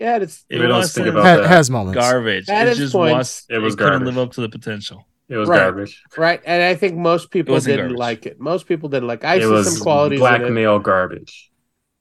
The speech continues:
Speaker 1: Well, okay. But anyways.
Speaker 2: All right.
Speaker 1: Anyways, uh,
Speaker 2: Anyway.
Speaker 1: Net-, Netflix seemed to have learned some lesson with that. And with the One Piece adaptation,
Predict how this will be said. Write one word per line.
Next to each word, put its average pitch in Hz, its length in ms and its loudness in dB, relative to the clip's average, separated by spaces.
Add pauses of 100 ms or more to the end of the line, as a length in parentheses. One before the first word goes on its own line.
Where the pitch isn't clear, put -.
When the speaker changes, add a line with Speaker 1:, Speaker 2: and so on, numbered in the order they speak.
(160)
Speaker 1:
Well, 123 400 -6
okay. 127 460 -6 (220)
But 147 180 -2
anyways. 123 440 -2
Speaker 2:
All 143 100 -6
right. 117 140 -12 (600)
Speaker 1:
Anyways, 143 800 -2 (140)
uh, 156 40 2
Speaker 2:
Anyway. 147 480 2
Speaker 1:
Net-, 185 240 -2
Netflix 190 500 -2
seemed 165 280 -4
to 156 60 0
have 135 140 0
learned 131 540 -2
some 127 240 -8
lesson 120 380 -6
with 113 160 -8
that. 117 300 -4
And 117 300 -10
with 117 160 -12
the 117 360 -12
One 151 300 -4
Piece 147 300 -10
adaptation, 120 720 -8